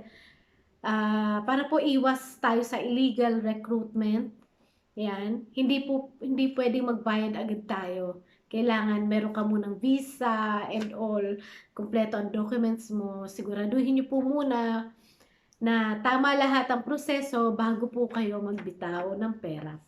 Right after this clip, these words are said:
So, ito na nga po. So, ang placement fee po ay based sa, sa law, based sa D M W, based sa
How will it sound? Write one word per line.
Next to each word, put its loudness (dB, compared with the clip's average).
So, 4
ito 6
na 8
nga 6
po. 4
So, 2
ang 6
placement 0
fee 0
po 2
ay 0
based 0
sa, 4
sa 2
law, 2
based 0
sa -2
D 0
M 0
W, 2
based -2
sa -2